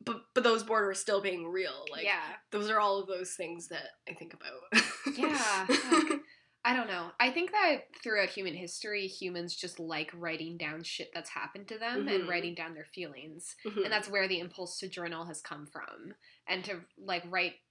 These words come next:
Speaker 2: memoirs and biographies and autobiographies. Like, we love writing this shit down.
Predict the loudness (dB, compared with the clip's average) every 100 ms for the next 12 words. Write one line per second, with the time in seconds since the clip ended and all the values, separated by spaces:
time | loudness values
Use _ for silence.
0 | -16 -2 -2 0 -2 -2 -4 -6 -8 -10
1 | -8 0 2 2 0 -2 -4 -6 -6 -4
2 | -2 -2 -4 -6 -6 -6 -8 -8 -6 -6
3 | -6 -6 -6 2 10 10 10 6 -4 -14
4 | -20 _ 0 2 2 -2 -4 -2 -2 -2
5 | 0 6 6 4 0 -6 -10